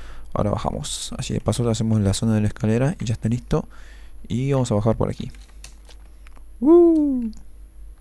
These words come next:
Joder, cómo me hundo, ¿eh? Cómo me hundo, cómo me hundo. Genial. Bien, vamos a... por aquí, por aquí, por aquí, por aquí, por aquí. Corremos, corremos, corremos. Ya va.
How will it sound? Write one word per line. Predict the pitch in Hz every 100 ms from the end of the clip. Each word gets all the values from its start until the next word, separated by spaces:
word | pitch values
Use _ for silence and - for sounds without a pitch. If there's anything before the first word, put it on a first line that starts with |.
| - - - - - - - - - - - - - -
Joder, | 180 165 117 104 - - -
cómo | 123 107
me |
hundo, | 104 98
¿eh? | 139 -
Cómo | 147 143
me | 127
hundo, | 247 214
cómo | 101 147
me | 135
hundo. | 143 127 98 - -
Genial. | - 95 92 - - - - -
Bien, | - 104
vamos | - 107 104 104
a... | 110 131 135 139 139 143 135
por | -
aquí, | -
por | 120 -
aquí, | 120
por | 113
aquí, | 110
por | 113 110
aquí, | 117
por | 117 107
aquí. | 123 - - - - - - - - - - - - - - - - -
Corremos, | 104 110 113
corremos, | 117 107 117
corremos. | - 113 123 131 131 123
Ya |
va. | 104